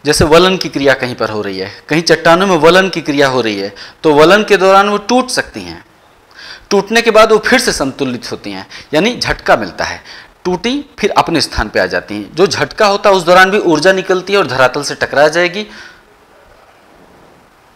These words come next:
उस ऊर्जा को हम तरंग कहते हैं, आप जानते हैं, भूकंपी तरंग। तो जब चट्टानें अचानक से टूटकर फिर से संतुलित हो जाती हैं तो उस दौरान भी भूकंप आ जाता है। तो यानी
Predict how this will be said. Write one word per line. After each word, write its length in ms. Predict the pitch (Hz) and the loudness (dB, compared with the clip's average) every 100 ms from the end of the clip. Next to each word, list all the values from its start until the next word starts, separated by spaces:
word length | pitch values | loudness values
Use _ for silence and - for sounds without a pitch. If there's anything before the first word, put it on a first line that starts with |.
| _ _ | _ _
उस 140 | 135 - | -10 -6
ऊर्जा 280 | 143 151 160 | -2 0 2
को 120 | 156 | 0
हम 100 | 143 | 0
तरंग 280 | 135 151 190 | 0 0 0
कहते 280 | 180 180 | -4 -2
हैं, 40 | 180 | -2
आप 60 | 120 | 0
जानते 260 | 123 123 | -2 -2
हैं, 80 | 165 | -4
भूकंपी 360 | 131 165 160 190 | -4 -4 -4 0
तरंग। 260 | 196 220 220 - - - | 0 0 -6 -16 -14 -4
तो 80 | 185 | -2
जब 160 | 226 | 2
चट्टानें 440 | 196 - 165 190 214 | 2 4 4 4 4
अचानक 280 | 190 202 | 2 0
से 100 | 220 | 0
टूटकर 360 | 208 214 214 226 | -2 -2 2 0
फिर 200 | 226 233 | 2 0
से 140 | 247 | 0
संतुलित 460 | 226 208 214 214 214 | 0 0 0 0 0
हो 60 | 214 | 2
जाती 280 | 214 214 | 2 0
हैं 380 | 214 254 - - | -6 -6 -12 -12
तो 100 | - | -6
उस 180 | 233 240 | -4 -2
दौरान 360 | 165 165 156 151 | 2 4 2 0
भी 80 | |
भूकंप 400 | 131 117 113 98 | -6 -8 -8 -4
आ 40 | 104 | -4
जाता 300 | 92 90 92 | -4 -8 -10
है। 160 | 92 - - - - _ - | -12 -16 -20 -20 -20 _ 0
तो 60 | |
यानी 300 | 190 202 247 | 2 2 -2